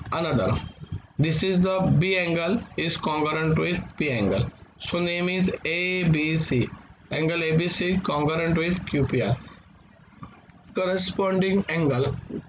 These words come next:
congruent with corresponding sides. So then angle C, so angle A C B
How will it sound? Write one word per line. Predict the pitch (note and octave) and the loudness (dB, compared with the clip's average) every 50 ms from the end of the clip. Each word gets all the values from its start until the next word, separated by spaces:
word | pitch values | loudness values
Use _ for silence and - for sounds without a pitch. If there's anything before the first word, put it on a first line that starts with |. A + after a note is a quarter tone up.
| - _ _ - - - - - - - - - - | -18 _ _ -20 -20 -20 -20 -20 -20 -20 -20 -10 -6
congruent | - C#3 D3 D3 C#3+ D#3+ D#3+ D#3 E3 F3 D#3+ D#3+ | -2 0 2 2 2 2 2 2 2 2 2 2
with | D#3+ F3 E3 D#3 - | 2 0 0 -2 0
corresponding | - B2+ C3+ C#3+ C3 - - - - D3+ D3+ D3+ C#3+ D#3 E3+ A3+ C4+ A#3 - - - - - - - - - - - - D4+ D4+ D4+ D4+ D4+ D4+ D4+ D4+ D4+ D4+ - - - D4+ D#4 D4+ - - - - | 0 0 2 2 0 0 -2 -2 -2 0 2 4 4 4 6 6 4 4 2 -2 -10 -16 -18 -20 -20 -20 -20 -20 -20 -20 -16 -14 -10 -8 -6 -6 -6 -4 -4 -4 -4 -4 -4 -4 -6 -6 -8 -10 -8 -4
sides. | - D#3+ A#2 F#2 D#2+ - - - - - - - - - - | -4 -2 0 0 0 -2 -2 -4 -6 -10 -14 -20 -20 -14 -10
So | - - - F3 F3 F3+ F3+ F#3 F#3+ - - - - - - | -8 -4 -2 -2 0 0 0 0 0 -2 -2 -6 -10 -6 -2
then | C#3 D#3 E3+ F3+ F#3 F3 | 0 0 2 0 0 0
angle | E3 E3 E3 E3 F3 F3 | 0 0 0 0 0 0
C, | E3+ - - - E3+ C3+ A2+ - - - - - - - | -2 -2 -2 0 0 2 2 0 0 -2 -6 -14 -18 -12
so | - - - F3 | -8 -4 -2 -2
angle | F3 F3 E3+ E3 E3 F3 F3 F3+ - - - | -2 0 0 0 0 0 0 0 -2 -2 -2
A | D#3+ F3 F3+ F#3+ F#3+ G3 G#3 G#3 | -2 0 0 0 0 2 2 0
C | G3+ - - F3 E3+ F3+ F3+ F3 | 0 0 0 0 2 2 2 4
B | D#3 D#3 D#3+ C3+ A#2+ G#2+ | 4 2 2 2 2 2